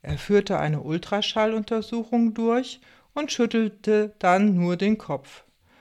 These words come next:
Schließlich sagte er: "Vielleicht hat das Labor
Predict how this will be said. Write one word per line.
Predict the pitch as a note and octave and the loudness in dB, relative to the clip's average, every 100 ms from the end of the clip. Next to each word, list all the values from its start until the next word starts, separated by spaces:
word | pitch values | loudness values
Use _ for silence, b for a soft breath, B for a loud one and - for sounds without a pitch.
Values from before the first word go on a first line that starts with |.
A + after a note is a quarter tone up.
| b | b
Schließlich | - - C#4+ D4+ C#4 - | -10 -2 -2 -2 -6 0
sagte | B3+ B3 B3 A#3+ | 2 2 2 -2
er: | G#3+ G#3+ A#3 A3 _ b b b _ | 2 2 0 -4 _ b b b _
"Vielleicht | - D#3 D3+ D#3+ F#3+ F#3+ - b b b | -6 -2 2 2 2 -2 -18 b b b
hat | C4 C4 | -4 0
das | A#3 - | 0 0
Labor | F3 D#3 D#3+ D#3+ F3 F3+ | -2 0 0 2 2 0